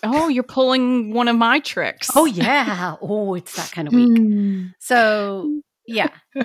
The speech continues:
Speaker 2: I always
Speaker 1: Ah.
Speaker 2: start with Wikipedia. Where I go from there
Speaker 1: Right.
Speaker 2: is totally different. But
Speaker 1: Yeah.
Speaker 2: Wikipedia is always a great place to start because it has a bibliography.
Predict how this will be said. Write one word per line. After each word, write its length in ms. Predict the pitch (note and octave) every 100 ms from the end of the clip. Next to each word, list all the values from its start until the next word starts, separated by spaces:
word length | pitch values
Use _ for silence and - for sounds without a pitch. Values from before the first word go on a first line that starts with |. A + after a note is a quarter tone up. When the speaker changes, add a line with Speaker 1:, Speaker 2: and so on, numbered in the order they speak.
| - _ _ _ _ _ _ _ -
Speaker 2:
I 240 | B3+ C#4+
always 840 | C4 D4 F#4 C#4+ D4 C#4 C4 B3 A3+
Speaker 1:
Ah. 60 | A3
Speaker 2:
start 480 | - - A3 F3 -
with 200 | E3 -
Wikipedia. 760 | E3 E3 - D#3+ C#3+ F3 - -
Where 260 | F#3+ G3 E3+
I 280 | E3 D#3 -
go 260 | C3+ A3 A4+
from 400 | - E3+ E3 E3+
there 480 | D3+ - - - - _ _ _ _ _ _ _ _ _ _ _ _ _ _ _ -
Speaker 1:
Right. 220 | F3 G3+
Speaker 2:
is 140 | E3+
totally 340 | - G3 D#3+ D3+
different. 400 | F#3+ G3+ - - _ _ _ _ _ _ _ -
But 260 | F#3+ -
Speaker 1:
Yeah. 120 | A3 D4+
Speaker 2:
Wikipedia 440 | F#4 - F#4 C4
is 120 | F3+ -
always 240 | C#4 D4
a 40 | F#3+
great 280 | F#3 F3 -
place 240 | E3+ -
to 100 | A3
start 380 | - F3 - -
because 280 | F#3+ G#3+ F#3
it 140 | -
has 220 | G3+ G#3+
a 80 | B3
bibliography. 1300 | G3+ C4+ C#4 D4 D4 E4+ E4 C#4+ D4 A#3 D#3+ C3+